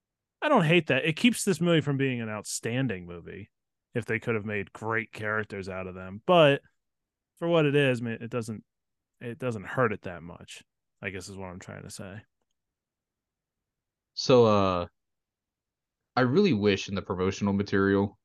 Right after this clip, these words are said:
Speaker 2: for this movie that they didn't mention Earth at all, because
Speaker 1: Yeah.
Speaker 2: I
Speaker 1: That's a good
Speaker 2: really,
Speaker 1: point.
Speaker 2: really wish they didn't do that, because it's whenever they first land, like, on this planet, like, whenever, whenever Captain Mills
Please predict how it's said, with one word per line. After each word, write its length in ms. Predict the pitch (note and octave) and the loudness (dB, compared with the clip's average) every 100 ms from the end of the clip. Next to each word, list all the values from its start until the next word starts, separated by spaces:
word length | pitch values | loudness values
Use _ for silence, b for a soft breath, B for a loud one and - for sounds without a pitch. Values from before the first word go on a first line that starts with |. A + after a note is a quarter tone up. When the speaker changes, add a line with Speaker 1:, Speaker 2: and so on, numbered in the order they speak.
| _ _ | _ _
Speaker 2:
for 120 | - | -2
this 180 | G2+ G2 | 0 0
movie 420 | G2+ G2 G2+ G#2 _ _ _ _ _ _ _ _ | 0 0 -2 -4 _ _ _ _ _ _ _ _
that 360 | F#2 G2 F#2+ - | -4 0 0 0
they 140 | F#2+ | -2
didn't 500 | F#2 G#2+ G#2+ F#2 F2+ | 0 0 0 0 -2
mention 360 | F#2+ F#2 F#2+ D#2 | -4 -4 -4 -2
Earth 280 | E2+ E2 | -2 -2
at 100 | - | -4
all, 340 | D#2+ C#2 - - _ _ - | -4 -4 -6 -10 _ _ -6
because 720 | G#2+ A#2 G#2+ G2 F#2+ - - _ _ _ _ _ | 0 2 4 2 0 -6 -10 _ _ _ _ _
Speaker 1:
Yeah. 580 | - B2 B2+ B2 A#2 A2+ - _ _ _ _ | -10 -6 -4 -2 -4 -6 -10 _ _ _ _
Speaker 2:
I 60 | B2 | 0
Speaker 1:
That's 60 | A#2 | 2
a 40 | |
good 80 | C3 | 6
Speaker 2:
really, 200 | D3+ C3 | 6 6
Speaker 1:
point. 120 | A2 | 4
Speaker 2:
really 180 | A#2 G#2+ | 2 4
wish 260 | G#2 G#2 | 2 2
they 120 | - F#2+ | 0 -2
didn't 360 | E2+ G2 F2 | -2 -2 -2
do 180 | E2+ F2+ | -6 -4
that, 260 | E2+ D#2 - | -2 -2 -4
because 340 | A2 A#2+ B2 A2 | -4 2 2 2
it's 180 | G2+ | -4
whenever 360 | - A#2+ D3+ F#3 | -4 0 2 4
they 120 | D3+ | 2
first 380 | G#2+ B2+ A2+ - | 2 0 0 -2
land, 540 | F2 F2 F2+ G#2 A#2 - _ _ _ _ _ _ - | -6 -6 -2 -2 -2 -8 _ _ _ _ _ _ -4
like, 380 | F#2+ D#2+ - _ - | -2 -2 -6 _ -8
on 220 | G#2 G2+ | 0 2
this 180 | G2 F#2 | 2 -2
planet, 460 | - F#2+ F#2 G#2 - | -4 -4 0 0 -2
like, 180 | F#2 E2+ | -4 -4
whenever, 600 | F#2+ F#2+ F#2+ F#2 F2+ - _ _ _ _ - | -2 0 0 0 -2 -4 _ _ _ _ -4
whenever 200 | G2 F2+ | -2 0
Captain 400 | G#2 F#2 F2+ F2+ | -2 -2 -2 -2
Mills 580 | F#2+ F2+ F2 - - | 0 0 -2 -6 -12